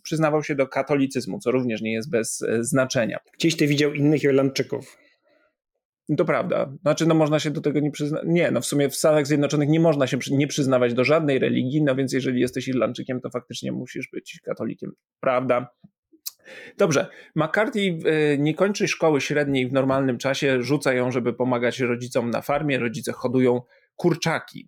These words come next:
Speaker 1: Rozwija ten biznes, e, odnosi sukcesy, ale kiedy ma dwadzieścia lat,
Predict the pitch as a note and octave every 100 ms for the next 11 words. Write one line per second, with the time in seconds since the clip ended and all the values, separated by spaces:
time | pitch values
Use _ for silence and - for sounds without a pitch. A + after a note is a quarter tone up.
0 | A2 C3+ F3 G#3+ A#3+ F3+ B2 A#2 C#3 F#3
1 | F3+ D#3 C#3+ - A#2+ A#2 A2+ - - -
2 | B2+ B2 C#3+ C#3 C3 - - G#3+ A3+ D3
3 | C3+ C3 A#2 A2 A2+ C#3+ C#3 C#3+ C#3+ C#3
4 | C3+ - C#3+ F3